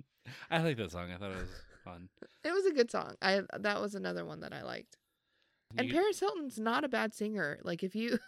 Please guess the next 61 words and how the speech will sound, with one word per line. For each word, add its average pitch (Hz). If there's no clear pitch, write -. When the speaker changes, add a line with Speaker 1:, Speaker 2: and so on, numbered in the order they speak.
Speaker 2:
<laughs> -
if 226
you 285
don't 302
believe 233
me, 160
I 220
need 254
to 277
remind 226
you 147
that -
she 226
had 247
an 196
entire 240
album, 196
and 160
one 208
of 311
those 165
songs 165
actually 202
had 190
radio 180
play, 143
and 165
Speaker 1:
It 117
Speaker 2:
I -
Speaker 1:
wasn't 147
Speaker 2:
jammed 185
Speaker 1:
bad. -
Speaker 2:
to 262
Speaker 1:
Yeah. 247
Speaker 2:
it 185
Speaker 1:
Like, 113
I 143
don't 160
remember 156
what -
it -
Speaker 2:
before 220
I 214
knew 214
Speaker 1:
was, 208
Speaker 2:
it -
was 202
Speaker 1:
but 214
Speaker 2:
Paris 220
Hilton. 226
And 214
then 247
even 233
after, 196
I 156
was 185
like, 202
"Well, 392
good 587
for 440
her." 196